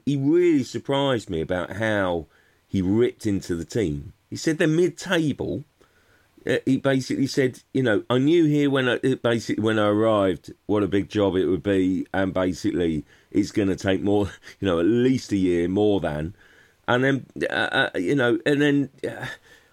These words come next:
I, I, I just thought he really, he,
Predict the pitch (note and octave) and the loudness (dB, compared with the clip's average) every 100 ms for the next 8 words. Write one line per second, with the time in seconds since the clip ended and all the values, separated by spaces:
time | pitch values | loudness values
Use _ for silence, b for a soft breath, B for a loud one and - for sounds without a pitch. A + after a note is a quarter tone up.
0 | B C3+ - F#2+ - C#3 C3 D3+ - D3+ | B -2 -2 -2 0 0 0 -2 2 2
1 | C#3+ D3 D3 E3+ D#3+ D3 - _ _ _ | 4 4 4 4 4 2 0 _ _ _
2 | - C#3+ | -6 -6